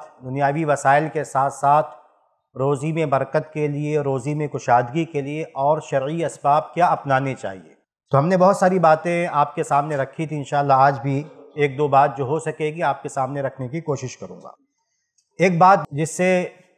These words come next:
रोज़ी में बरकत आएगी कि हम अल्लाह की राह में ख़र्च करें, हम दूसरों को दें, सदका व खैरात करें। आप बंदों को देंगे, इंशाअल्लाह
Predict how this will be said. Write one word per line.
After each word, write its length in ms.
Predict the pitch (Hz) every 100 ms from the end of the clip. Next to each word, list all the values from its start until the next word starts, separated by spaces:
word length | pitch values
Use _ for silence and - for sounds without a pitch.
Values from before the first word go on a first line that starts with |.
| _ -
रोज़ी 400 | 127 151 156 208
में 160 | 196 156
बरकत 360 | 147 196 196 156
आएगी 380 | 156 156 117 113 - _ _ _ _ _ _ _ _ _ _ _ _
कि 60 | 147
हम 260 | 127 175 190
अल्लाह 480 | - 147 156 185 185
की 160 | 180 165
राह 220 | 165 160
में 120 | 156
ख़र्च 280 | - 120 -
करें, 240 | - - _ _ _ _ _ _ _ _ _ _ _ _ _ _ _ _ _ 143
हम 160 | 156
दूसरों 380 | 151 175 196 214
को 120 | 202 165
दें, 320 | 165 143 - _ _ _ _ _ _ _ _ _ _ _ _ _ _ _ _ _
सदका 340 | - 151 - 190
व 100 | 190
खैरात 460 | 160 160 165 160 -
करें। 220 | 104 90 _ _ _ _ _ _ _ _ _ _ _ _ _ _
आप 200 | 147 175
बंदों 420 | 147 160 156 185 202
को 120 | 196
देंगे, 320 | 190 190 196
इंशाअल्लाह 600 | 180 - 170 156 165 175